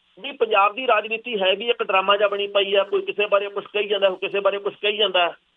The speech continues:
ਤੇ ਬੀਬੀ ਸੁਰਜੀਤ ਕੌਰ ਦੇ ਸ਼ੁਭ ਚਿੰਤਕਾਂ ਨੇ ਅੱਜ ਹੋਰ ਹੀ ਗੱਲ ਕਹਿਤੀ। ਕਹਿੰਦੇ, "ਬੀਬੀ ਜੀ ਤਾਂ ਜਾਣ ਦੇ ਇੱਛੁਕ ਨਹੀਂ ਸੀਗੇ, ਉਹ ਤਾਂ ਵੈਸੇ ਭਗਵੰਤ ਮਾਨ ਸਾਹਿਬ ਨੂੰ ਮਿਲਣ ਦੇ ਲਈ ਗਏ ਸੀਗੇ, ਉਹਨਾਂ ਨੇ ਗਲ ਦੇ ਵਿੱਚ ਪਰਨਾ ਪਾਤਾ ਤੇ ਉਹ ਸ਼ਾਮਲ ਕਰ ਲਏ ਜੀ।"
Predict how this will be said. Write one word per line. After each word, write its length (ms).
ਤੇ 120
ਬੀਬੀ 340
ਸੁਰਜੀਤ 400
ਕੌਰ 220
ਦੇ 120
ਸ਼ੁਭ 180
ਚਿੰਤਕਾਂ 420
ਨੇ 100
ਅੱਜ 100
ਹੋਰ 200
ਹੀ 60
ਗੱਲ 180
ਕਹਿਤੀ। 320
ਕਹਿੰਦੇ, 180
"ਬੀਬੀ 300
ਜੀ 100
ਤਾਂ 120
ਜਾਣ 260
ਦੇ 120
ਇੱਛੁਕ 360
ਨਹੀਂ 140
ਸੀਗੇ, 440
ਉਹ 80
ਤਾਂ 120
ਵੈਸੇ 300
ਭਗਵੰਤ 400
ਮਾਨ 220
ਸਾਹਿਬ 180
ਨੂੰ 120
ਮਿਲਣ 220
ਦੇ 100
ਲਈ 100
ਗਏ 200
ਸੀਗੇ, 360
ਉਹਨਾਂ 180
ਨੇ 80
ਗਲ 180
ਦੇ 100
ਵਿੱਚ 160
ਪਰਨਾ 340
ਪਾਤਾ 280
ਤੇ 160
ਉਹ 60
ਸ਼ਾਮਲ 280
ਕਰ 180
ਲਏ 120
ਜੀ।" 160